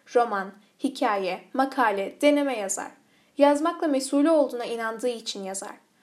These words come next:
Bazen yazdıklarını modern tanımlamalara sığdıramaz.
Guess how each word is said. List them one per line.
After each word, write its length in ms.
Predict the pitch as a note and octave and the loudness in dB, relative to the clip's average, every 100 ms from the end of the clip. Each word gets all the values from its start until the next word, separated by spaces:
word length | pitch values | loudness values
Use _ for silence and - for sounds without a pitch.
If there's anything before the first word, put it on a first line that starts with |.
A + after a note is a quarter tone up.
| _ _ D#4+ | _ _ 2
Bazen 540 | F4+ F4+ A#3+ A3+ C#4+ - | 4 2 -2 -6 -10 0
yazdıklarını 640 | B3+ B3+ B3+ - C#4 D4+ | 2 2 -2 0 2 2
modern 320 | C#4+ C4+ D4+ | 0 0 -2
tanımlamalara 680 | D#4 C4 A3 G3+ G3 G3+ B3+ | -2 -6 -6 -6 -4 -2 -2
sığdıramaz. 840 | C4 A#3+ G#3+ G#3 G3+ G3 - - | 0 0 0 -2 -4 -8 -12 -18